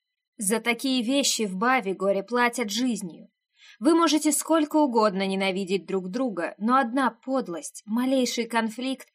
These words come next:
и можете считать себя отчисленными».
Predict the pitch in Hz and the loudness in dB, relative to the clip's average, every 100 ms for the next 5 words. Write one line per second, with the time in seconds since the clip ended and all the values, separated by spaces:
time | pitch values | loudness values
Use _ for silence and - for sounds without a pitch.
0 | _ _ _ _ _ 269 320 349 302 285 | _ _ _ _ _ 0 2 2 2 0
1 | 262 - 202 226 220 220 208 180 180 180 | -2 -2 -2 0 0 -2 -2 -2 -2 -4
2 | - 160 - 165 160 160 160 | -6 -8 -10 -14 -16 -16 -18